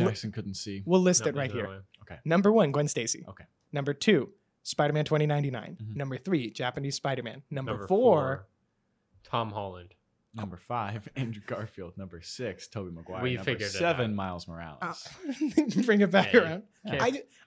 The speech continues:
Speaker 2: don't,
Speaker 3: forget
Speaker 2: I
Speaker 3: the
Speaker 2: don't
Speaker 3: main
Speaker 2: think,
Speaker 3: character.
Speaker 2: like, it'd be
Speaker 1: I think
Speaker 2: cool.
Speaker 1: they'll be
Speaker 2: I'd
Speaker 1: in
Speaker 2: rather,
Speaker 1: it.
Speaker 2: I'd rather not.
Speaker 1: I think that Andrew Garfield or Tobey Maguire might be in
Speaker 2: I'd,
Speaker 1: it. I
Speaker 2: I'd
Speaker 1: don't
Speaker 2: like
Speaker 1: think
Speaker 2: one of
Speaker 1: they'll
Speaker 2: them.
Speaker 1: bring
Speaker 2: I
Speaker 1: Tom
Speaker 2: don't want all
Speaker 1: Holland in.
Speaker 2: three.
Speaker 1: Yeah.
Speaker 2: You know what I mean?
Speaker 1: That'd be cool.
Speaker 2: If To-,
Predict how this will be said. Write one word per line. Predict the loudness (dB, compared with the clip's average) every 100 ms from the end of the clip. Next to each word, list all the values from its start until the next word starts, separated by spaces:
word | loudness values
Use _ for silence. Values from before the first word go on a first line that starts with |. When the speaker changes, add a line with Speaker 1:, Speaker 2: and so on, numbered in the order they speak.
| 4
Speaker 2:
don't, | 4
Speaker 3:
forget | 4 2
Speaker 2:
I |
Speaker 3:
the |
Speaker 2:
don't | 2
Speaker 3:
main | 0
Speaker 2:
think, | 0 -2
Speaker 3:
character. | -4 2
Speaker 2:
like, | 2 4
it'd | 4
be | 4
Speaker 1:
I |
think | 4
Speaker 2:
cool. | 6 8
Speaker 1:
they'll | 8
be |
Speaker 2:
I'd | 6 6
Speaker 1:
in |
Speaker 2:
rather, | 6 6 2
Speaker 1:
it. | -2
Speaker 2:
I'd | 0
rather | 2 2
not. | 0 -4 -6 -6 -2
Speaker 1:
I | -2
think | 0 -6 0
that | 0 0 -4
Andrew | -6 -4 -2
Garfield | -2 -4 -6
or | -8
Tobey | -8 -10
Maguire | -10 -12 -10 -10
might | -12 -16
be | -2
in |
Speaker 2:
I'd, | 0 2
Speaker 1:
it. |
I | 4
Speaker 2:
I'd |
Speaker 1:
don't | 4
Speaker 2:
like | 4
Speaker 1:
think | 4
Speaker 2:
one | 4
of | 2
Speaker 1:
they'll |
Speaker 2:
them. | -2
Speaker 1:
bring | -2
Speaker 2:
I | -2
Speaker 1:
Tom |
Speaker 2:
don't | 0
want | -2 -4
all |
Speaker 1:
Holland | -6 -6
in. | -8
Speaker 2:
three. | -12 _ _
Speaker 1:
Yeah. | -8 -8 -10 _ _ _ _
Speaker 2:
You | -2
know | 0
what | 0
I |
mean? | -2 -4 -6 -8
Speaker 1:
That'd | -6
be | -8
cool. | -10 -12 -8
Speaker 2:
If | -8 -6 -2
To-, | 0